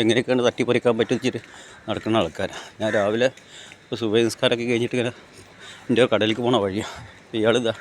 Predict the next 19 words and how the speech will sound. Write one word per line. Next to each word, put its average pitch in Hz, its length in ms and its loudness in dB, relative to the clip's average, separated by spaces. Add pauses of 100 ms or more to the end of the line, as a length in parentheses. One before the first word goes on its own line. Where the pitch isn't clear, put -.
(760)
നോട്ടും 120 280 2
കെട്ടിയിട്ടാണ് 117 460 4
പോണത്. 101 280 -2 (720)
എ 107 120 4
ടി 117 80 2
എമ്മിൽ 117 180 4 (300)
മെഷീനിൽ 117 380 2
വെക്കാൻ 107 260 4
വേണ്ടിയിട്ട്. 107 300 -4 (960)
നല്ല 117 280 0
മനുഷ്യന്മാരായി 107 580 2
പോണത്. 101 240 -4 (600)
കാരണം 110 220 2
ഈ - 100 -4
സമയത്തൊന്നും 127 380 2
ഒരാൾ 120 180 6 (120)
നീക്കൂല. 113 380 6
ഈ - 100 2
സമയത്തൊക്കെയാണ് 123 520 4